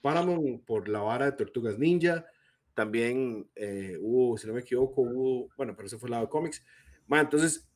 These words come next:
eso le dio mucha oportunidad porque hasta el propio Jim Lee lo dijo el viernes, si no me equivoco, el sábado, San Diego Comic Con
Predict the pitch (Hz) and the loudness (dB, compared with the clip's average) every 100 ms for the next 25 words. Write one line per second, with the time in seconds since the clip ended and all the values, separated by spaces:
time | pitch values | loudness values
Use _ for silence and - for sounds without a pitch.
0 | _ 160 170 208 202 170 180 170 185 247 | _ 6 10 12 12 10 8 8 10 8
1 | 233 285 247 226 220 185 208 - 180 143 | 6 2 2 2 4 4 2 -2 -4 -2
2 | 135 - 117 139 - 165 160 170 170 170 | -4 -6 -2 -2 -2 -4 -2 0 2 2
3 | 170 165 160 165 165 147 147 147 151 147 | 2 2 2 0 4 6 8 6 4 2
4 | - _ - 165 147 147 170 - - 117 | -4 _ 4 6 6 2 -2 -10 -10 -6
5 | 135 147 160 156 160 127 139 151 160 - | -4 -2 -2 0 0 0 0 0 0 -4
6 | _ _ _ _ _ _ _ _ _ - | _ _ _ _ _ _ _ _ _ -18
7 | - _ _ _ _ - 139 139 165 190 | -18 _ _ _ _ -4 0 2 2 2
8 | 175 135 170 196 220 | 0 -2 -4 -4 -6